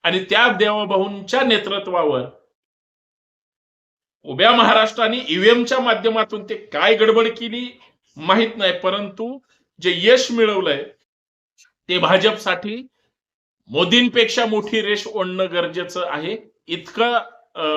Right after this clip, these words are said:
मोठं यश आहे. त्याचं कारण असं आहे की ज्यावेळेस प्रचंड मोठी मोदी लाट होती दोन हजार चौदा मध्ये,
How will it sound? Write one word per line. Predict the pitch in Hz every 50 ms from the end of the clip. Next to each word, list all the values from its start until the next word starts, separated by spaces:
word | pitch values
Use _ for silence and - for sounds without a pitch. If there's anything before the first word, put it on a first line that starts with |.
| 151 151 147 147 147 147
मोठं | 156 165 165 - - 185
यश | 165 165 160 156 -
आहे. | 147 131
त्याचं | 160 156 156 - 190
कारण | - 165 165 170 196 208
असं | 190 165 - - 127
आहे | 139 - _ _ _ _ _ _ _ _ _ _ _ _ _ _ _ _ _
की | - 139
ज्यावेळेस | 139 170 180 185 202 214 220 214
प्रचंड | - - 185 - - 233 233 240 240
मोठी | 240 226 226 220 214 220 226 233 247 254 247 - _ _ _ _ _ _ _ _ _ _ _
मोदी | 120 139 170 190 196 185 233 240 233
लाट | 226 220 226 214
होती | - 214 202 - - 180
दोन | 156 175 180 180
हजार | 175 160 156 160 170 156 156
चौदा | - 165 151 147 151 151
मध्ये, | 143 143 131 123 135 151 147